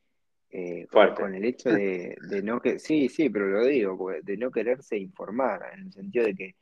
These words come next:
Speaker 1: solo lo que
Speaker 2: Y
Speaker 1: te
Speaker 2: bueno.
Speaker 1: muestran es, es lo, lo que pasa, ¿no? Porque si vos te quedás solo con eso, vivís en un tupper, o sea,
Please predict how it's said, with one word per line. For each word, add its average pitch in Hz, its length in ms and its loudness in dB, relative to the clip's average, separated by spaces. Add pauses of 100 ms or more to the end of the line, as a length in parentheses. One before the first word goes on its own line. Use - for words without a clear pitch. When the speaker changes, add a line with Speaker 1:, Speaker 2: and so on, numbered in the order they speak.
(1400)
Speaker 1:
solo 147 340 2
lo 135 100 8
que 113 80 10
Speaker 2:
Y - 20 8
Speaker 1:
te 90 120 6
Speaker 2:
bueno. 101 220 8
Speaker 1:
muestran 104 160 -4
es, 101 200 -4
es 101 180 -4
lo, 98 260 0
lo 95 180 -8
que 95 120 -14
pasa, 113 420 -4
¿no? 98 380 -4
Porque 98 220 -8
si - 120 -8
vos 110 140 -2
te - 120 -2
quedás 98 240 -4
solo 104 220 -2
con 95 180 -8
eso, 107 400 -4
vivís 95 320 -6
en 90 100 -12
un - 140 -16
tupper, 110 380 0
o - 100 -16
sea, 98 160 -8